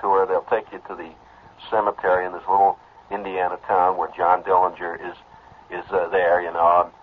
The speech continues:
and, and, uh, they, they have pictures of his house and all that jazz. Well, Dillinger, the, the legend of Dillinger is very big out there.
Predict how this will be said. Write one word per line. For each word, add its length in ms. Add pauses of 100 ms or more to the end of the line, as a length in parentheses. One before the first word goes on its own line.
(400)
and, 80
and, 140
uh, 280 (440)
they, 160
they 100
have 160
pictures 380
of 100
his 100
house 400 (100)
and 80
all 180
that 180
jazz. 280 (460)
Well, 120
Dillinger, 640 (320)
the, 100
the 120
legend 400
of 140
Dillinger 500
is 100
very 280
big 220
out 240
there. 240